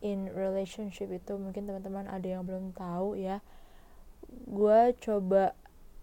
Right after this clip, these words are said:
ambil, eh, beberapa pembahasan kali ini dari yayasan pulih dot org. Menurut mereka, red flag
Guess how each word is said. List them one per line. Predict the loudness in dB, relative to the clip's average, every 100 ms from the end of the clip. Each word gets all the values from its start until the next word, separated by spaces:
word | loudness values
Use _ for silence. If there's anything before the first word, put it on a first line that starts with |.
| -18 -18 -20 -4
ambil, | -2 0 2 2 4 2 -2 -8 -20 -20 -20 -20 -20 -20 -20 -20 -20 0
eh, | 2 4 6 4 4 2 2 0 -4 -8 -20 -20 -20 -20 -20 -20 -20 -20 -20 -20 0
beberapa | 4 6 6 6
pembahasan | 4 4 2 0 -4 -4
kali | 0 0
ini | 0 -2 -2 -2 -2
dari | 0 2 4 4 0 0 2 2 0 -2 -10 -18 -20 -16 0
yayasan | 4 4 2 0 0 0 -2 -2
pulih | 2 4 2 0
dot | -2 2 2 0 -8 -4
org. | -4 -4 -6 -6 -8 -10 -8 -8 -10 -18 -18 -18 -18 -20 -20 -20 -20 -20 -6
Menurut | -2 2 6 4 4
mereka, | 0 -2 -2 -4 -8 -14 -10 -8 -10 -12 -14 -18 -18 -20 -18 -18 -16 -18 -16 -6 0
red | 0 -2
flag | 2 2 2